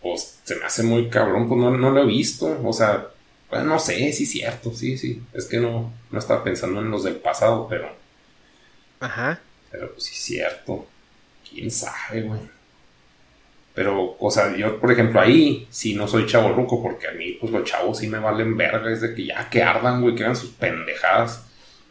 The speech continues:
Speaker 1: O sea,
Speaker 2: <laughs>
Speaker 1: no es como que, "Eh, chavos", o sea, sí lo hago, pues, lo hago por dinero, güey, así de que no, pues, hago directos, porque, pues, eso es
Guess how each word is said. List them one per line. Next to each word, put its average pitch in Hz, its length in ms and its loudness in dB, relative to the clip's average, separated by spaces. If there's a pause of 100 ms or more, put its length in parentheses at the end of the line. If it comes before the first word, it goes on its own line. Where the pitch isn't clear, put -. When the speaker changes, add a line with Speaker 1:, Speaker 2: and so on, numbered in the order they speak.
(300)
Speaker 1:
O - 40 -20
sea, 87 520 2 (200)
Speaker 2:
<laughs> 233 680 8
Speaker 1:
no 120 200 8
es 113 120 10
como 135 320 8
que, 98 80 0
"Eh, 170 360 4
chavos", 170 600 6
o - 40 -8
sea, 95 300 2
sí 120 160 4
lo 139 160 8
hago, 156 340 6
pues, 101 140 0
lo 90 80 4
hago 120 160 6
por 107 180 4
dinero, 85 440 -2
güey, 85 140 -2
así - 180 -6
de - 80 -6
que 92 120 -8
no, 113 200 -2
pues, 95 160 -4
hago 98 200 6
directos, 120 560 4
porque, - 220 -14
pues, - 220 -14
eso - 200 -6
es - 280 -10